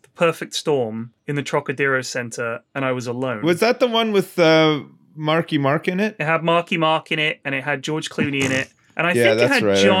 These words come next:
Speaker 2: remember.
Speaker 1: C. Reilly in it.
Speaker 2: Oh,
Speaker 1: And they're
Speaker 2: right.
Speaker 1: fishermen, and they're stuck out at sea in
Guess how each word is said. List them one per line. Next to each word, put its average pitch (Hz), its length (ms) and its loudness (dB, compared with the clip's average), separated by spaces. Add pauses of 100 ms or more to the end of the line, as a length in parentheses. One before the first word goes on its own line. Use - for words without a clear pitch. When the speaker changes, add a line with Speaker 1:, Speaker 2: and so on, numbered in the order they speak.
Speaker 2:
remember. 185 140 -2
Speaker 1:
C. 175 180 -2
Reilly 151 480 0
in 104 80 -12
it. 107 240 -14
Speaker 2:
Oh, 143 200 4
Speaker 1:
And 170 100 6
they're 170 80 6
Speaker 2:
right. 160 100 2
Speaker 1:
fishermen, 120 560 -2
and 147 140 -2
they're 147 80 0
stuck 165 320 -2
out 147 160 2
at 135 100 -6
sea 135 360 -2
in 123 60 -10